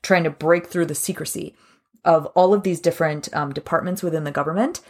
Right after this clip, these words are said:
that in some ways need to have, you know, secrets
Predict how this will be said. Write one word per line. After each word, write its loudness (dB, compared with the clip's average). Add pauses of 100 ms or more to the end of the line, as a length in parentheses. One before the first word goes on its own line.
(220)
that 2 (260)
in 2
some 2
ways 2 (100)
need 4
to 4
have, 2 (140)
you 6
know, 2
secrets -2